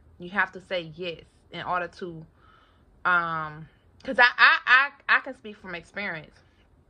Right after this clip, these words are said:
Just from wanting friendships or things like that, and, you know, n-, not wanting to say no because, excuse me if you all heard that, but not wanting to say no because, you know,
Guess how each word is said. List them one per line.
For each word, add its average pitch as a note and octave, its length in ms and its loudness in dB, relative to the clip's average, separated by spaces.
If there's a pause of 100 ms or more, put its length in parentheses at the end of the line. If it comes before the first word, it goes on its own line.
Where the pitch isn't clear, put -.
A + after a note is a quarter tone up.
(600)
Just G#3+ 320 -4
from F#3 460 0 (540)
wanting G#3 400 0
friendships F#3 840 -8
or D#3+ 280 -6 (140)
things G3 300 -8
like E3+ 280 -4
that, F#3+ 340 -6
and, D#3+ 380 -12 (180)
you G3 140 -8
know, E3+ 400 -4 (640)
n-, A#3+ 440 -8
not A3 280 6
wanting G#3 400 -6
to - 80 -20
say F#3+ 240 -2
no F#3+ 720 -2
because, F3+ 420 -4
excuse A3 380 -12
me E3+ 180 -12
if E3 140 -12
you E3+ 140 -8
all D#3+ 120 -4
heard E3 300 -10
that, D3+ 180 -16 (220)
but F3+ 120 -4
not F#3+ 260 4
wanting F#3+ 240 -10
to G3 60 -20
say F3 240 -4
no F#3+ 320 -2
because, F3 680 -6 (760)
you A3 140 -6
know, F#3+ 340 2